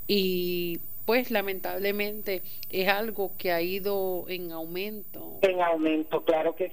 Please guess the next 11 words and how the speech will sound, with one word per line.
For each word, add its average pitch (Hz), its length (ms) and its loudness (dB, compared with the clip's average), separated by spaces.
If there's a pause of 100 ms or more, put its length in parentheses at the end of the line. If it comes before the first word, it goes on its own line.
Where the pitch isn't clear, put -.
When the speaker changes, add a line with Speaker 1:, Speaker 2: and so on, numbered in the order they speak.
Speaker 2:
sí. 156 220 2
En 175 220 2
pacien-, 175 500 0 (120)
en, 170 360 2 (400)
bueno, 196 200 4
estadísticamente 220 1080 0
no 175 160 -2
te 196 140 2
tengo 170 420 2
Speaker 1:
Ujú. 147 180 2
Speaker 2:
el, 156 140 0